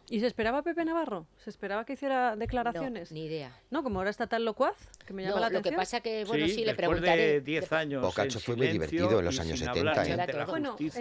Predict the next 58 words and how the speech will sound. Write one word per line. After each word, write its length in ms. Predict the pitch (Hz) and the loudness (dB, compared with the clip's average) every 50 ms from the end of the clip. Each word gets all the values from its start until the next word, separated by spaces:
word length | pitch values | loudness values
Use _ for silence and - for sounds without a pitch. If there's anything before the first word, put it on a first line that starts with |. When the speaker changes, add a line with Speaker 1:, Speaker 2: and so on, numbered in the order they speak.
| 247 269 | -4 -4
Speaker 1:
el 60 | 285 | -4
silencio 460 | 254 226 240 262 277 - - 220 202 | -2 -2 -2 -4 -4 -4 -4 -4 -4
es 140 | 208 - - | -4 -4 -6
un 80 | 269 262 | -4 -4
rocito 560 | 254 240 - - 214 196 202 202 - 190 175 | -4 -4 -4 -4 -4 -2 -2 -2 -2 -4 -4
también, 440 | - 170 165 165 185 196 190 175 170 | -4 -6 -6 -4 -4 -4 -4 -4 -4
¿eh? 120 | 175 196 | -4 -2
Speaker 3:
Sí, 60 | 202 - | -2 0
Speaker 1:
Ha 20 | |
hablado 280 | - - 196 202 208 220 | 0 0 0 0 0 -2
Speaker 3:
sí. 40 | 214 | -2
Speaker 1:
cuando 220 | 226 214 208 202 196 | -2 -2 -2 -2 -2
ha 60 | 190 | -2
querido 520 | 196 190 175 196 202 214 208 233 233 233 | -4 -4 -4 -2 -2 0 0 0 0 2
Speaker 3:
Bueno, 200 | 233 226 220 208 | 2 2 4 4
Speaker 1:
y 80 | 202 185 | 4 4
ha 40 | 185 | 4
Speaker 3:
pero 120 | - - - | 4 4 2
Speaker 1:
hecho 120 | 117 - 208 196 | 0 0 0 0
las 20 | 190 196 190 | 0 0 0
Speaker 3:
Rocito, 40 | 202 | 0
Speaker 1:
declaraciones 260 | 180 190 190 190 185 | 2 2 2 2 2
Speaker 3:
todas 220 | 151 147 - 147 147 | 2 2 2 2 2
las 60 | 147 | 2
Speaker 1:
que 40 | - | 2
le 60 | - | 2
ha 40 | - | 2
dado 100 | - - | 2 0
la 60 | 175 170 | 0 0
Speaker 3:
veces 120 | - 185 180 | -2 -2 -2
que 20 | - | 0
Speaker 1:
gana. 280 | 127 123 127 127 123 127 | 0 0 0 0 0 0
Speaker 3:
ha 100 | 123 120 | -2 -2
hecho 300 | 123 120 - - 160 143 | -4 -8 -8 -4 -4 -4
un 160 | 127 120 113 | -4 -4 -4
nuevo 300 | 113 127 131 123 120 113 | -2 -2 0 0 -2 -4
programa, 600 | - - 127 120 127 139 143 143 147 175 208 294 - - | -4 -6 -6 -2 -2 -2 -2 0 -2 -4 -6 -8 -14 -18
siempre 320 | - - 113 104 - 175 165 | -14 -14 -12 -12 -12 -14 -12
ha 40 | |
fracasado. 640 | - - - - - - - - - 143 156 123 87 - _ - - | -14 -14 -16 -16 -16 -18 -18 -8 -6 -4 -4 -4 -6 -8 _ -14 -12
Speaker 1:
Hmm, 60 | 185 170 160 | -10 -10 -10
pero 200 | 160 - - - | -12 -16 -20 -20
Speaker 3:
Conviene 260 | - - - - 165 165 | -20 -14 -10 -8 -6 -4
Speaker 1:
vamos, 220 | 170 175 190 - | -4 -4 -6 -6
Speaker 3:
recordarlo. 520 | 170 - - - - 147 151 120 - - | -10 -14 -16 -8 -4 -4 -4 -4 -4 -6
Speaker 1:
que 220 | - 202 190 185 185 | -6 -4 -4 -2 0
Speaker 3:
Que 120 | 180 147 | 0 0
es 120 | 175 180 185 | 0 2 0
Speaker 1:
no 40 | 196 | 0
Speaker 3:
algo 300 | 202 185 165 165 160 - | 0 0 -2 -6 -6 -6
que, 100 | - 107 | -10 -12
por 160 | - 95 - | -12 -14 -12
cierto, 420 | - - 147 131 - - 113 117 - - - - _ _ _ _ | -8 -8 -8 -8 -8 -10 -12 -12 -12 -20 -20 -20 _ _ _ _
la 80 | - | -20
juez 300 | - - 139 139 135 - - - _ _ _ - | -12 -6 -4 -2 -2 -4 -6 -16 _ _ _ -20
recuerda 580 | - - 90 - - 135 139 117 90 87 82 - _ | -16 -14 -14 -8 -4 -4 -4 -4 -6 -12 -18 -16 _
cuando 240 | - 95 98 95 | -14 -14 -14 -14
rechaza 640 | 92 - - 90 - - 147 139 - - 90 87 101 | -16 -18 -20 -18 -8 -6 -6 -6 -6 -10 -16 -18 -18